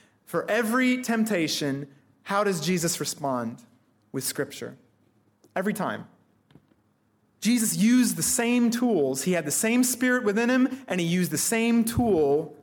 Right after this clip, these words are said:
that we have to fight temptation.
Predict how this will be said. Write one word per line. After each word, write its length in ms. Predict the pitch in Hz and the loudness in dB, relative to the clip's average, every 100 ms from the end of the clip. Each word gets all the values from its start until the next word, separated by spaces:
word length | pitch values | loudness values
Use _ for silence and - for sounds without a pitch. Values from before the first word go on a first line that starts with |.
| - | -6
that 180 | 147 | -4
we 200 | 151 160 | -2 -2
have 460 | 135 123 107 - - _ _ - | -2 -8 -10 -14 -20 _ _ -14
to 100 | - | -10
fight 300 | 147 170 147 | -6 -4 -4
temptation. 680 | - 143 135 117 - - | -6 -10 -8 -10 -10 -16